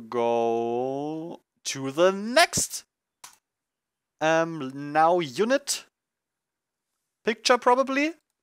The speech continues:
if we continue with the same style as in the past one. All right. Day and night. <laughs> That's adorable.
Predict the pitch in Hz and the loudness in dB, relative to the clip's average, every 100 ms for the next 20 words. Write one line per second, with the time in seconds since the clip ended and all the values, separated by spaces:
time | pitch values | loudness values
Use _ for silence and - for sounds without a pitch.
0 | _ _ 147 165 180 160 180 180 175 - | _ _ -10 -4 -2 0 0 2 0 0
1 | - 185 180 175 - 170 175 170 175 180 | 0 2 2 0 0 4 4 2 -2 -6
2 | 170 - 190 214 - 208 208 - - - | -10 -8 -6 -6 -10 -14 -16 -20 -20 -20
3 | _ _ _ - 98 95 98 98 104 127 | _ _ _ -4 0 2 2 0 2 10
4 | 170 254 262 - - - - _ _ _ | 12 12 10 0 -2 -2 -10 _ _ _
5 | _ _ _ _ _ _ _ _ _ _ | _ _ _ _ _ _ _ _ _ _
6 | _ _ _ _ _ _ _ _ _ - | _ _ _ _ _ _ _ _ _ -20
7 | 120 160 208 254 294 - _ - 175 135 | -4 6 8 8 4 -4 _ 0 0 2
8 | 131 127 170 196 - 143 - 208 - - | 4 6 6 2 -8 -10 -2 -2 -2 -20
9 | _ - - - - _ _ 117 131 123 | _ -20 -20 -20 -20 _ _ 2 2 2
10 | 127 120 - 127 123 123 120 123 117 | -2 -6 0 2 4 2 -2 -6 -8